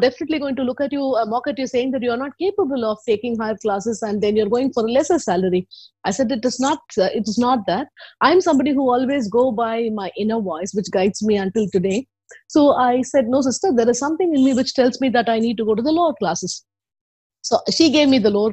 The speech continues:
classes. I went there, started teaching the children, identified that these children definitely lack a lot of, uh, skills which are needed, uh, to be, uh, greater citizens, or maybe I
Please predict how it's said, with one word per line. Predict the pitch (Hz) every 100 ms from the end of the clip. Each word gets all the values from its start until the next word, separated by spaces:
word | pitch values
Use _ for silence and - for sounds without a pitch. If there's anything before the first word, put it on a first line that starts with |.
| 202
classes. | 185 294 381 - _ _ _ -
I | 202 190
went | 220 233
there, | 269 302 302
started | 208 196 226 208 240
teaching | 233 254
the | 233 247
children, | 233 240 254 - 277
identified | 403 - 294 202 190 190
that | 208 180
these | 220 - -
children | 240 254 240 202
definitely | 214 269 262 247 202
lack | 208 220
a | 196
lot | 233 269 254
of, | - - - - - _ -
uh, | 196 202
skills | - - 311 277 202
which | 233 -
are | 214 202
needed, | 226 226 208 190 - _ 185
uh, | 185
to | 233 208
be, | 214 -
uh, | 190 175 156 190
greater | 220 214 247 190 -
citizens, | - 277 254 226 196
or | 202 196 175 208
maybe | 226 214 208
I | 196